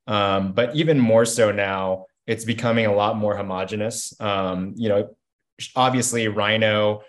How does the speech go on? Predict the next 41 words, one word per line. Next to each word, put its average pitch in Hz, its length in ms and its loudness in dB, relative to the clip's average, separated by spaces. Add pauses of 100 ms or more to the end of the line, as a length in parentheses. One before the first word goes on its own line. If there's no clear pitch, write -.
(260)
um, 101 320 -4
is 98 180 -4
gonna 104 220 0
be 101 360 -8
probably 110 320 2
the 98 100 -2
most 101 420 0
notable 104 580 0
neighborhood 92 680 -4
with, 92 300 -4 (460)
I, 117 120 4
I 120 160 0
believe, 120 680 2 (120)
I 117 60 -2
don't 110 140 2
know 107 140 4
if 104 100 -6
this - 160 -8
is 104 120 -10
still 127 180 0
the 107 100 -6
case, 92 480 -6
but 101 220 -2
the 110 80 -4
most 104 680 0 (100)
breweries 104 560 -4
per 95 560 -2 (500)
c-, - 80 -8
kind 117 260 -4
of 107 100 -4
capita 104 600 0
in 101 140 -6
one 101 180 -4
neighborhood 95 540 -4
in 92 100 -8
a, 95 220 -6
in 95 80 -6
a 95 60 -2
one 101 220 -4
mile 95 560 -2
radius. 98 720 -4